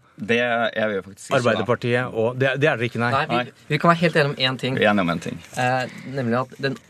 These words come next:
Speaker 3: aller største kranglefanten på Twitter, det er
Speaker 2: Kan jeg gjette?
Speaker 3: Ei-, ja.
Speaker 2: Ja, du sa det. Eivind Tredal.
Speaker 1: Ja, korrekt.
Speaker 2: George Gooding, kanskje.
Speaker 3: Ja.
Speaker 2: Ja.
Speaker 3: Ja. Jeg, jeg tror liksom,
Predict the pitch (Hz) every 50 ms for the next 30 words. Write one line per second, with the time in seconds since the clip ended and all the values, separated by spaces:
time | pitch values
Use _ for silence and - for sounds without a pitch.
0 | _ - 151 127 127 143 147 - - 143 - - 120 - 147 143 123 110 98 92
1 | - 113 113 - - 147 139 - 131 117 123 127 117 - 160 147 120 117 117 139
2 | 131 135 135 127 131 135 151 196 190 - _ _ - 156 156 170 165 170 - _
3 | _ _ _ 131 120 120 120 117 - 92 95 - - 120 104 101 101 - - 101
4 | 98 110 123 - 120 113 - - _ _ _ _ _ - 95 - 113 147 139 131
5 | 117 113 101 113 101 101 107 113 - _ _ _ _ - - 123 - - 104 98
6 | - _ _ - _ _ _ _ - - - _ _ _ _ _ _ - - -
7 | _ - - - _ _ _ _ _ _ - - 123 - - 131 - 139 139 139
8 | 131 156 -